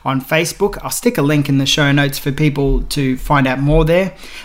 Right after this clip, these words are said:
Uh, also, if you have questions or you have issues that you wish to, to raise, uh, certainly lifeline dot org dot A U is out there as a place that you can seek and get some support, um, in dealing with that kind of traumatic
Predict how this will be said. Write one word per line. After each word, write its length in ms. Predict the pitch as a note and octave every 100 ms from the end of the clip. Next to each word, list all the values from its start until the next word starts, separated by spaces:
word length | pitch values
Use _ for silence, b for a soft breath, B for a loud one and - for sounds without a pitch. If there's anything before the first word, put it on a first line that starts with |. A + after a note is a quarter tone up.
| -
Uh, 160 | D3+
also, 480 | D#3+ F#3+ G3 G3+ F3+
if 560 | F3+ F3 E3 - D#3+ D#3
you 160 | E3+
have 340 | D3+ G3 F#3 -
questions 480 | G3+ G3+ - G3 E3+
or 140 | D3+
you 80 | D#3
have 240 | D#3+ D#3+
issues 340 | E3 - E3+ D3+
that 120 | D3
you 180 | D3+ D3+
wish 200 | D3+ -
to, 260 | D3 C#3+
to 180 | C#3 D3
raise, 640 | C3+ E3 F3 F3+ F3 D#3 - B B B
uh, 300 | C#3+ C3+ C3 C3+ -
certainly 420 | - E3+ D#3+ D3+
lifeline 640 | D3 D3+ D#3+ D#3+ D#3+ D#3 D3+
dot 200 | C3+ -
org 260 | D#3 D3 C#3
dot 220 | D3 C#3
A 100 | C3+
U 380 | C3 D3 D#3+ D#3+
is 180 | C3+
out 280 | - D3+ D3
there 280 | D#3 D3+ D#3
as 180 | C#3 C3
a 80 | C#3
place 380 | - D3 C#3
that 100 | C3+
you 160 | C3+ C3
can 200 | - B2
seek 440 | - D3+ D3+ -
and 140 | B2+ B2+
get 220 | C#3+ C#3
some 160 | D3 C#3+
support, 520 | C#3+ - D#3+ F3 - B B B B2+
um, 340 | B2+ B2+ C3+ G3
in 140 | C#3
dealing 480 | C3+ D3+ D3+ D3 B2+
with 200 | C3+ C3+
that 200 | C#3 C#3+
kind 300 | - C#3 C3
of 160 | B2 - B B B _
traumatic 560 | - D#3 D3 C#3 -